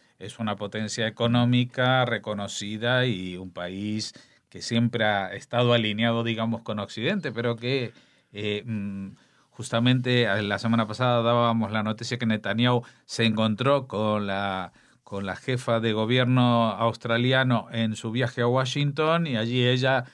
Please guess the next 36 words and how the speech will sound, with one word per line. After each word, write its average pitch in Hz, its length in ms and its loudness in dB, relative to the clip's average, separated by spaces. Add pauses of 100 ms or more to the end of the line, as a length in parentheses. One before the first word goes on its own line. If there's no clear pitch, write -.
(280)
le 113 520 4
cursó 127 380 0
una 139 180 4
invitación 131 600 0
que 127 100 -6
yo 117 120 0
no 117 80 0
sé 120 140 -4
si 117 120 -6
estaba 113 280 0
pactada 123 460 0
porque 92 280 -10
tan 107 260 -4
rápida 120 400 0
la 107 160 -2
reacción, 107 560 -4 (400)
pues, 90 640 -6
y 107 120 -8
si - 140 -2
fue 131 300 2
así, 127 300 0
pues 104 280 -8
muy 104 180 -4
bien, 120 260 0
que 101 120 -10
se 92 420 -12 (300)
aferró 120 440 0
a 135 60 4
un, 131 200 0 (160)
a 127 100 -6
un 127 180 2
clavo 135 280 4
ardiente, 151 400 0
como 123 240 0
quien 113 160 -2
dice, 143 300 -2